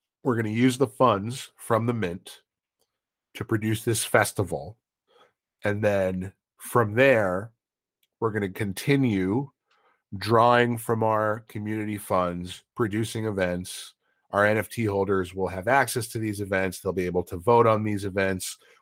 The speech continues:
We'll bring artists in and educate them and get them on board. Web three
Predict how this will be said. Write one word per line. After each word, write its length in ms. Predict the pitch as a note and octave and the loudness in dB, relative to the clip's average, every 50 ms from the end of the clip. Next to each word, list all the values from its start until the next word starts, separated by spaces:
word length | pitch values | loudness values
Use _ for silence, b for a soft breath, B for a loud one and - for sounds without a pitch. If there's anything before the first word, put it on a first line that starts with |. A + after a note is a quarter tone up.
| b | b
We'll 120 | - F#2+ F#2 | -2 -2 -2
bring 400 | F2+ - A2 A2+ A#2+ A#2+ A#2+ B2 | -2 -2 0 0 2 2 4 4
artists 420 | B2 A#2+ A#2+ A#2 A#2 A2+ - - | 6 6 6 4 2 -2 -4 -4
in 260 | A#2 A2+ A2 A2 A2 | -4 -4 -2 -4 -6
and 120 | G#2 F#2+ - - | -6 -10 -8 -4
educate 520 | A2 A2 G#2+ G#2+ G#2 - - G#2+ G2+ - | -4 -4 -4 -6 -8 -8 -8 -8 -8 -4
them 260 | - G#2+ G#2+ G#2 F#2+ | -2 -2 -2 -2 -2
and 100 | F2+ F2 | -4 -4
get 160 | F2+ G2 G2 | -4 -4 -2
them 140 | - A2 G#2 | -2 0 0
on 180 | G#2 G2+ G2 F#2+ | 2 2 0 2
board. 320 | F#2 F#2+ G2 G2 G2 G2 - _ _ _ _ _ _ _ - | 2 4 4 4 2 0 -4 _ _ _ _ _ _ _ -4
Web 200 | F#2 F2+ F2+ F3 | -2 -2 -2 -2
three 540 | - - - C#3+ C#3+ C#3 C#3 C3+ C#3 C#3 | -4 0 4 6 6 8 6 6 4 2